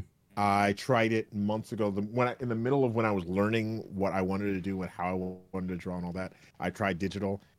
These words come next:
I absolutely hated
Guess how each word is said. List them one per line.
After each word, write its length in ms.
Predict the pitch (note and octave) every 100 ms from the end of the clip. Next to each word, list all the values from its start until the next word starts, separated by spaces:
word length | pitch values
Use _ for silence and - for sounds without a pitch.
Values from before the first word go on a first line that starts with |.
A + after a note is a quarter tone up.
| _ _ _ _ _ _ _ _ -
I 180 | F#2+ -
absolutely 720 | G#2 F#2+ - G2 F2 C2+ E2+
hated 300 | - - E2